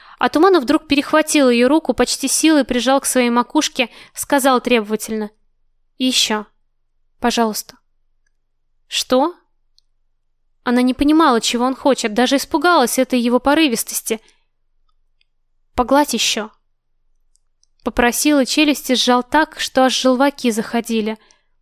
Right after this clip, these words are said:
И она послушалась. Гладила сначала осторожно, самыми кончиками пальцев,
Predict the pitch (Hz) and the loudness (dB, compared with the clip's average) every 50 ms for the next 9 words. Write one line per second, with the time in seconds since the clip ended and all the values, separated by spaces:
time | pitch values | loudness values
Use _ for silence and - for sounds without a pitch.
0 | _ _ _ _ _ _ _ _ _ 254 262 285 311 320 - 226 214 - - 233 | _ _ _ _ _ _ _ _ _ 2 2 4 4 2 0 -2 -6 -6 -8 -8
1 | 226 - - - - 240 - - - _ _ _ _ _ _ _ - - - - | -10 -10 -12 -12 -14 -16 -16 -20 -20 _ _ _ _ _ _ _ -20 -20 -20 -20
2 | - - _ 247 254 294 330 330 285 302 311 302 - 302 302 294 - 339 349 339 | -20 -14 _ 2 2 4 4 4 4 4 2 2 2 0 0 0 2 2 4 4
3 | 339 330 - - - 302 285 262 254 254 247 - 226 220 208 - 254 269 285 294 | 4 2 0 0 0 2 4 4 4 4 2 0 -2 -2 0 0 2 2 2 2
4 | 277 285 277 - 311 311 294 - - - 294 285 277 - - 269 262 254 247 233 | 2 0 0 2 0 0 0 -2 -2 -2 -2 -2 -2 0 0 2 2 2 2 0
5 | - - - 226 - - | -2 -6 -8 -8 -10 -12